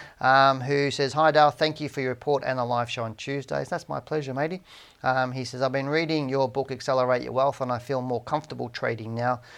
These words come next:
that I have solid rules to back me up." Well, that's fantastic. Um, good to see. You're getting a lot more peace of mind, and that's what I was saying a little bit earlier. If you're nervous and you're, uh, you're panicking or you're stressed about your stocks,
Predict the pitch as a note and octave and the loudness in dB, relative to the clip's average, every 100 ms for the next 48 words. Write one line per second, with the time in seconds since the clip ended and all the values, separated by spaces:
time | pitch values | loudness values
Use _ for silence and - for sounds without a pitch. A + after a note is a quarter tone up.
0 | - - C3 C3+ B2 B2+ - C3+ B2+ A#2 | -20 -8 2 4 4 2 0 0 0 -2
1 | B2 B2 A2+ - B2 B2 A#2 G#2+ A2 - | -4 -6 -8 -12 -10 -8 -8 -8 -8 -8
2 | A#2+ A2 G#2+ A2 B2 D#3 - B2 A2 - | -12 -10 -8 -6 -6 -6 -6 -10 -10 -4
3 | C#3+ - A#2+ - A#2 A#2+ A#2 C#3 B2 A#2 | -6 -6 -12 -12 -10 -10 -8 -10 -10 -8
4 | C3+ C3 A#2+ - - - D3+ G#3 E3+ E3 | -6 -6 -8 -12 -10 -2 2 6 6 6
5 | D3 - D#3 C#3+ B2 C3+ D3+ C#3+ B2 C#3 | 2 2 2 2 -2 2 4 4 2 0
6 | D3 C#3+ B2+ C3+ B2+ B2 A#2 A2+ A#2 C3 | 2 2 2 2 0 -2 -2 0 2 2
7 | A#2 A2 D#3+ F3 C3+ C#3 C3+ C3 - B2 | 2 0 -2 0 2 2 4 0 -4 -6
8 | A#2 A#2 - - B2+ A#2+ A#2 A#2 C3+ C3 | -6 -8 -14 -6 -4 -4 -4 -6 -4 -4
9 | B2+ C3 B2+ B2 A#2 A2 - C3+ C3+ C3 | -6 -6 -4 -2 -4 -4 -6 -4 -4 -4
10 | A#2 A#2 - - D3 B2+ | -2 -2 -4 -2 0 0